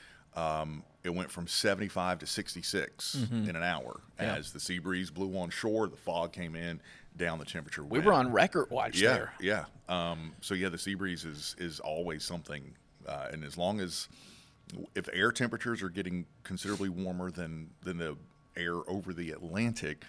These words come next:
Speaker 1: you're gonna get a sea breeze.
Speaker 2: Yeah, hundred percent.
Speaker 1: They're, they're less common this time of the year because the difference isn't as big as it is in the summer.
Speaker 2: Yeah.
Speaker 1: The temperature difference between the land and the ocean isn't as big. Um, but occasionally, even in the winter, we can get a sea breeze.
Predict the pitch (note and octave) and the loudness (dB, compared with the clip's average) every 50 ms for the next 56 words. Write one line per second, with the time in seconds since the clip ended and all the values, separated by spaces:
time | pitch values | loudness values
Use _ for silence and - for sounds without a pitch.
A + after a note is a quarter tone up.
0 | - - - - - - - - G2 G2 F2 F#2 F2+ D#2 D#2 C#2+ - - F2+ D#2+ | -20 -20 -20 -20 -20 -20 -10 -6 -4 -4 -2 -2 -4 -4 -6 -6 -6 -6 -6 -6
1 | - - - - - - - - - B2+ A#2 A#2+ - - - - - B2 A#2 G#2+ | -8 -8 -12 -14 -14 -14 -12 -6 -4 -2 -2 -4 -4 -8 -16 -6 -2 -2 0 0
2 | - G2+ A#2 A2 G#2+ F#2+ F2+ G2+ G2 G2 G2 G2+ G2+ G#2 A#2+ C3+ C#3+ - - - | 2 6 6 6 6 6 4 2 2 2 2 0 4 6 6 6 6 4 0 0
3 | C3 A2 G#2 F#2+ F2 F2 F2 F#2+ - - G2 F2+ F2+ F2+ F2 F2+ F2+ F2 F2 D#2+ | 0 0 0 0 0 2 0 0 0 0 0 0 0 0 0 0 0 0 -2 -2
4 | - - F#2 E2 - - E2 C#2+ - F#2+ F2 - - F2+ F2 - - - - F#2 | -4 -6 -6 -6 -6 -6 -8 2 2 2 2 4 0 -2 -2 -2 -4 -4 -4 -4
5 | E2+ F#2 F2 E2 D2+ D2 D2 - E2 E2+ E2 D#2+ D#2+ - E2 E2 E2 E2 - - | -2 -2 -2 -4 -4 -6 -4 -2 -2 -2 -2 -4 -4 -6 -4 -2 -2 -4 -4 -6
6 | D2+ D2 - - - D2 D#2+ B2 G3+ A#3 E2 A1+ - - - - - - - - | -10 -6 -4 -4 -4 -2 -2 -2 -2 0 -2 -4 -4 -8 -16 -20 -20 -20 -20 -8
7 | - F2 - - F#2+ E2 - - F#2+ E2+ F2 F2 - G2 G2 - - - - F2+ | -6 -4 -2 -2 -2 -2 -2 -2 0 0 0 0 0 -2 -6 -6 -8 -8 -6 -6
8 | D#2+ D2+ D#2 D#2+ E2 E2+ E2 D#2 D2 D2 D2 D#2+ - - G2 G2 - - E2 E2 | -4 -4 -4 -2 -2 -2 -4 -4 -4 -2 -2 -2 -4 -4 -6 -6 -4 -4 -4 -2
9 | F#2 F2+ E2+ D#2+ - - E2 E2 - C#3 - - - - - - - - - - | -2 -4 -4 -4 -2 0 0 2 0 -2 -6 -12 -14 -14 -14 -2 0 0 0 0
10 | - E2 D#2 D2+ D2+ D2+ D2+ D2+ - - - - F2+ E2 - E2 D#2+ E2+ - - | -2 -2 -2 0 -2 -2 -4 -6 -10 -10 -2 0 0 0 2 0 -2 -2 -2 -4
11 | D2+ E2 F2 - E2 E2+ E2+ E2+ E2+ E2+ D#2+ D#2 D#2 F2 G#2 F#2 D2 C#2+ C#2+ C#2 | -4 -4 -2 -2 -2 -4 -4 -4 -4 -4 -4 -2 -2 0 0 0 -2 -4 -6 -8
12 | D2 D2 - - - - D2+ - - G1+ A1+ - - - | -8 -10 -8 -6 -6 -6 -6 -8 -10 -12 -12 -12 -12 -14